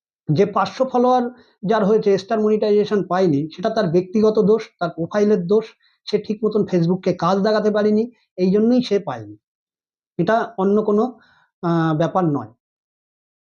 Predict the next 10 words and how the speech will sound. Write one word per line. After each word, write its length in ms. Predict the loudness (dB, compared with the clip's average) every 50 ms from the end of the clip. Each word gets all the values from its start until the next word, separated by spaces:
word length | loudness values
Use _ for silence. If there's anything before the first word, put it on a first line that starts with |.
| _ _ -6
এবার 180 | -2 -2 -2 -2 -2
চলুন 260 | 0 0 2 2 0 -2 -8 -16 _ _ _ _ _ _ -6
তাহলে 200 | -4 -2 0 0
আমার 240 | 0 0 0 0 -2 -2
ভিডিওতে 460 | -2 -2 0 2 2 0 2 2 0 0
দেখাই 380 | 0 -2 -4 -4 -2 -2 -2 -2 -4 -8 _ _ _ _ _ _ -4
যে 140 | -4 -4 -2
কিভাবে 380 | -2 -2 0 0 2 2 2 2
আপনি 420 | 0 -2 -4 -4 -2 0 0 0
আপনার, 340 | 0 0 0 0 0 0 0